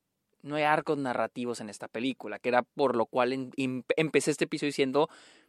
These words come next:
Paul Thomas Anderson rompe con las reglas del guión y en este caso lo logra, logra hacer algo muy bueno. Aquí no hay,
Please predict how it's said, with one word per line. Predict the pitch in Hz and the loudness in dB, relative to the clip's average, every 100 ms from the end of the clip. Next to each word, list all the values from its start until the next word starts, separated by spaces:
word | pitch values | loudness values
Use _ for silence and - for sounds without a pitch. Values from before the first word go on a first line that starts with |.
| _ _ _ 143 | _ _ _ 4
Paul | 143 | 6
Thomas | 143 139 | 6 2
Anderson | 139 131 151 143 | -2 -4 -4 -4
rompe | 131 139 135 - | 0 0 0 -4
con | 139 | -4
las | 123 | -4
reglas | 117 113 110 117 | -4 -6 -6 -6
del | 110 107 | -8 -8
guión | 110 104 135 165 | -6 -4 -4 -2
y | |
en | 123 | -2
este | 110 - - | -4 -10 -10
caso | 104 123 131 | -4 -2 2
lo | 139 139 | 4 6
logra, | 123 120 104 101 113 147 | 6 2 0 -2 -2 -2
logra | - 120 120 123 | -4 -4 -2 -2
hacer | - 117 | -4 -4
algo | 107 110 120 | -4 -4 -6
muy | 120 123 123 | -4 -4 -4
bueno. | 110 107 123 208 | -6 -8 -8 -8
Aquí | - 123 | -8 -8
no | 120 | -6
hay, | 113 113 - | -8 -10 -14